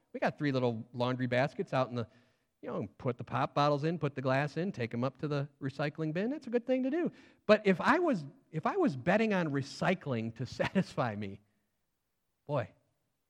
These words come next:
and, and how sad, I mean, there's, there's plenty of churches that are offering the same type of thing, same type of message we're offering. I'm not saying that, but how sad that there are people that are drawn to this. "Oh, honey, you wanna go to the recycling convention? Boy, that's really gonna help us." I mean, it's nonsense.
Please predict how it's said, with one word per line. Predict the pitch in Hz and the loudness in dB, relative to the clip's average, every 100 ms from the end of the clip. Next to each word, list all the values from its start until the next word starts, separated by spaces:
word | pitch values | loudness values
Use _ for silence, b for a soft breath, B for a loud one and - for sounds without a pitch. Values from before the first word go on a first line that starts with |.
| _ - | _ -2
and, | 208 214 | -2 2
and | 214 | 2
how | 196 302 349 | 8 8 6
sad, | - 262 254 160 | 2 4 6 6
I | 185 | 4
mean, | 220 | 4
there's, | 254 - - | 4 2 2
there's | 220 | 2
plenty | - 262 233 | 4 6 6
of | 185 | 6
churches | 170 143 147 | 4 0 2
that | 147 | 4
are | 143 | 8
offering | 143 151 135 | 6 6 2
the | |
same | 135 175 | 2 0
type | 165 147 | 2 0
of | 135 | 2
thing, | 151 135 b - | 0 0 b 0
same | 190 | 4
type | 170 143 | 4 4
of | |
message | 139 139 117 | 4 2 2
we're | 131 | 4
offering. | 117 117 | 4 4
I'm | 139 | 0
not | 135 | 0
saying | 156 | 0
that, | 123 | 2
but | 135 131 b b | 0 -2 b b
how | 254 | 0
sad | 233 254 | 6 6
that | 202 | 6
there | 190 190 | 6 6
are | |
people | 170 247 226 | 6 2 4
that | 190 180 | 6 6
are | 160 | 4
drawn | 139 170 214 | 4 4 6
to | 190 | 4
this. | 135 226 | 2 4
"Oh, | 262 | 6
honey, | 294 359 208 b b | 8 6 4 b b
you | 170 | 6
wanna | 233 285 | 6 8
go | 285 | 6
to | 247 | 6
the | 185 | 6
recycling | 175 220 302 320 330 | 6 6 6 6 4
convention? | 302 294 339 - 381 - b - | 2 2 2 2 0 -2 b 2
Boy, | 233 208 | 8 8
that's | 202 208 | 8 6
really | 196 | 4
gonna | 180 147 | 4 2
help | 139 127 | 0 0
us." | 117 - - - _ _ _ _ - | -2 -8 -12 -18 _ _ _ _ -4
I | 214 | -2
mean, | 220 | 0
it's | 233 | -2
nonsense. | 233 247 330 349 - 247 160 - | 2 6 8 6 6 6 6 2